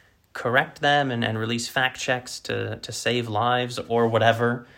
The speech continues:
Um, poor old Anthony Fauci.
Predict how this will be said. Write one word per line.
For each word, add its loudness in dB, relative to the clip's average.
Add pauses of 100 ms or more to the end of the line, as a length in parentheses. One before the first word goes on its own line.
(580)
Um, -4 (640)
poor 4
old 4
Anthony -2
Fauci. -4